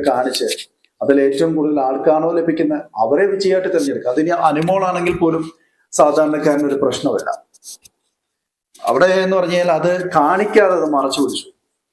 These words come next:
അതെന്തിനാ മറച്ചു പിടിക്കേണ്ട കാര്യം എന്തായിരുന്നു? അപ്പൊ വോട്ട് ചെയ്ത ജനങ്ങൾക്ക്, ആ, തെരഞ്ഞെടുക്കാനുള്ള അവകാശവും ഉണ്ട് എന്നുള്ളതും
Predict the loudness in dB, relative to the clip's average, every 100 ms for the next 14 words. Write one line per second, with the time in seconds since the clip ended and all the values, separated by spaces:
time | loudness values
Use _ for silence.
0 | 0 0 2 0 0 0 0 0 0 0
1 | 0 0 0 2 0 0 -8 -12 _ _
2 | _ _ _ _ _ _ _ _ -2 0
3 | 2 2 0 2 2 2 0 -2 0 0
4 | 0 -4 -12 _ -4 -2 0 0 0 -2
5 | -2 0 0 -2 0 0 0 0 -2 -2
6 | -2 0 0 0 -2 -2 -4